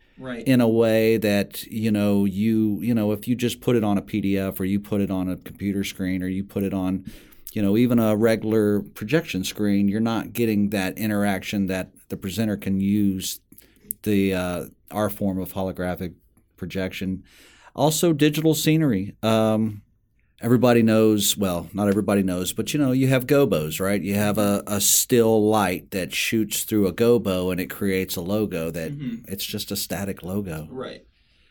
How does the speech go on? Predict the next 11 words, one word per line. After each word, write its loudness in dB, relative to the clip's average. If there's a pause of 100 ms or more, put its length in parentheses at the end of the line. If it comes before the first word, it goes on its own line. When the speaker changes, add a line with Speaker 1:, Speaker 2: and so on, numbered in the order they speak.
(240)
Speaker 2:
Well, 0
nowadays 2
we've -2
been 0
able -2
to -12
use 0
these -2
types -4
of -10
technologies, -2